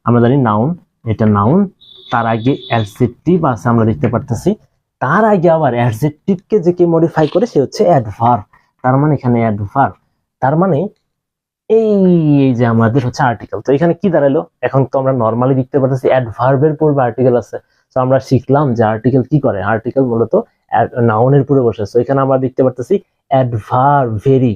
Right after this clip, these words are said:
এর পূর্বে আর্টিকেল। So বিষয়টা কি হলো? এটাও সেম কাহিনী। এখানে আসলে কে কাকে মডিফাই করছে, ঠিক আছে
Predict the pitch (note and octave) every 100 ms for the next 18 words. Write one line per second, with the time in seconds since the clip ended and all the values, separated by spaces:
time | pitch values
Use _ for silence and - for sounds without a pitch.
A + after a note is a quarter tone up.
0 | - F3 G#3 F3 F3 C3+ A#2+ G2+ A2+ -
1 | - A2+ B2+ - C#3 D3+ D3 - _ -
2 | C#3+ E3+ E3+ F3+ F3 E3 D3 C4 E3+ -
3 | F#3 F3+ - F3+ B3 _ _ _ - G#3+
4 | E3+ C#3 D#3+ C#3+ C3 C3 D3 C#3+ E3 -
5 | G#3 - _ _ _ - A3 - F#2 -